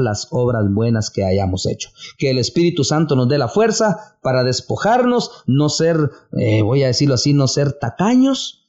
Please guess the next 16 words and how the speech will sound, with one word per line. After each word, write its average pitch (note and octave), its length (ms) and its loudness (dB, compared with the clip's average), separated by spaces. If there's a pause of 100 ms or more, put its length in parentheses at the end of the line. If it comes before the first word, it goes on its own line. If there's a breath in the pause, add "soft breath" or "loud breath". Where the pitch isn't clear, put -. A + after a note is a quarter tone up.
no C#3+ 200 2
ser D#3 240 0
egoístas F#3 680 0
y C3+ 160 0
compartir A#2+ 880 0 (200 loud breath)
con A2+ 200 0
aquellos C3+ 380 2
más C3+ 160 0
necesitados A#2 840 0
de G2+ 200 0
todas C3 260 0
las A2 160 0
bendiciones G#2+ 680 0
y A2+ 120 0
las G2 200 0
riquezas A#2+ 680 -4